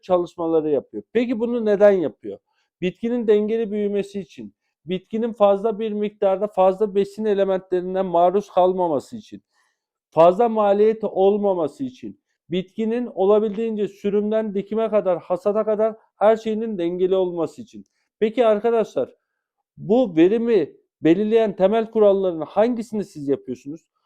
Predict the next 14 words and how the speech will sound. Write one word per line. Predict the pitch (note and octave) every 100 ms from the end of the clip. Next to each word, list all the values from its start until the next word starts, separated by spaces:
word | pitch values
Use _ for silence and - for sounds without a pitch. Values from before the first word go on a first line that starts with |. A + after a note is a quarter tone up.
| _
Toprak | F3 F3 C4 B3
analizi | A#3+ A3+ G3+ D#3+
olmadan | D3 D3+ A3+ A#3+ A3 E3 F3 G#3 - _ _ _ B2+
veri | D#3+ G#3+
analizi | B3+ A3 G#3 F#3 C#3+ D#3 F3+ D#3+
veya | E3+ F#3+
da | G#3
sonuç | - G#3 A#3+ A#3
analizi | G#3 F#3+ F3+ E3
alamazsınız. | F#3+ E3+ F#3 G#3+ - - A2+ G2 _ _ _ _
Sonuç | E3+ G#3+ G#3+
analizi | A#3+ A#3 G#3 F#3+ F#3
almak | F3+ G3 G3+
istiyorsanız | - G#3+ G#3 G#3 G#3+